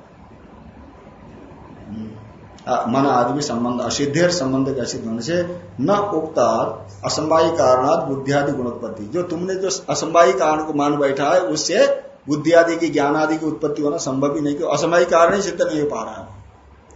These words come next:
आत्मा और मन का संयोग ही सिद्ध नहीं पा रहा है, असमवायी कारण ही नहीं रहा, तो कार्य कैसे होगा ज्ञान आदि?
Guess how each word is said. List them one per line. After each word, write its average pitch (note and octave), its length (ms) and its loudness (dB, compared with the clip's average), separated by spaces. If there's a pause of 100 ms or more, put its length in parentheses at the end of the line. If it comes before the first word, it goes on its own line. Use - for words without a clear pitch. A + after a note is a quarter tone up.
(140)
आत्मा C#3 260 -2
और D3+ 140 0
मन D3+ 80 -4
का E3 160 -4
संयोग D#3+ 420 -2
ही G3 60 -2
सिद्ध D#3 220 -4
नहीं C3+ 260 -2
पा B2+ 180 -2
रहा C3 140 0
है, B2+ 60 -2
असमवायी D#3 340 -2
कारण C#3 380 0
ही F3 80 -2
नहीं D3 160 -2
रहा, C#3 140 0
तो E3 120 -4
कार्य E3+ 300 0
कैसे F#3+ 260 0
होगा C3+ 280 -2 (180)
ज्ञान A#2 140 -6
आदि? G2 300 -12